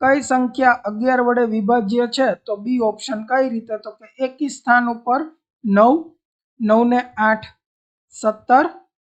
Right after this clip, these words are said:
સત્તર ને છ, ત્રેવીસ. બેકી સ્થાન ઉપર ઝીરો ને એક, એક. ત્રેવીસ માંથી એક જાય તો બાવીસ. આ બાવીસ છે એ અગિયાર નો અવયવી છે, તો આને ભાગી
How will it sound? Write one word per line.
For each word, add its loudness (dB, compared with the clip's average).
સત્તર -4
ને 0
છ, -6
ત્રેવીસ. 2
બેકી -2
સ્થાન -2
ઉપર -4
ઝીરો 0
ને 0
એક, -4
એક. 2
ત્રેવીસ 0
માંથી -2
એક -4
જાય -2
તો -10
બાવીસ. 2
આ -2
બાવીસ 0
છે -2
એ 2
અગિયાર -2
નો -6
અવયવી -2
છે, -4
તો -8
આને -2
ભાગી -2